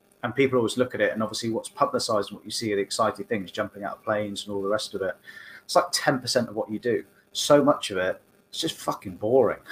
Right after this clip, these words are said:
<laughs> Like, it's shit. There's no, like, you're just hanging around for weeks and hanging, like, there's loads of stuff that is just not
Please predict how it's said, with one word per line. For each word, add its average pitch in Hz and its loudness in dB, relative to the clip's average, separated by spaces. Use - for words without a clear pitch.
<laughs> - -12
Like, - 4
it's - -2
shit. - 4
There's 123 2
no, 151 10
like, 143 8
you're 143 -2
just 151 0
hanging 139 2
around 127 6
for 104 -2
weeks 104 2
and 113 0
hanging, 120 4
like, 113 4
there's 120 0
loads 139 4
of 120 -6
stuff - 2
that - -4
is 107 -6
just - -8
not 113 -2